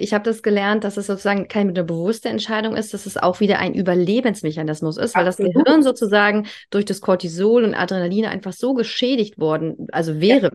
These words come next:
Speaker 2: Ja.
Speaker 1: dass das Kind sozusagen dann irgendwann, oder der Körper entscheidet, okay,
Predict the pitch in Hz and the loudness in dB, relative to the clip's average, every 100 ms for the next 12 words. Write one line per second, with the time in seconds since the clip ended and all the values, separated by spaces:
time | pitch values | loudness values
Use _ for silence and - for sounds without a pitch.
0 | - - - 180 180 - 233 226 190 196 | -6 -6 0 0 -2 0 0 2 -2 -2
1 | 196 180 180 226 - 208 202 185 185 - | -2 0 0 0 0 -4 -2 0 -2 0
2 | 214 285 254 202 - 226 233 - - 220 | 0 0 -2 -4 -2 -2 -2 -6 -4 -2